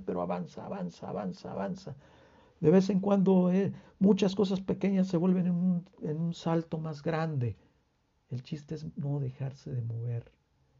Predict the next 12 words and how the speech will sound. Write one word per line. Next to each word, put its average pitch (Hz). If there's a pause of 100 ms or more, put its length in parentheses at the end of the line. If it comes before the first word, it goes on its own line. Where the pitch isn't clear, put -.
(200)
pero 151
todo 226
es -
impulsado 180 (340)
a 139
través 143
de 160
esa 165
intención 147
poderosa, 127 (400)
es -
a 139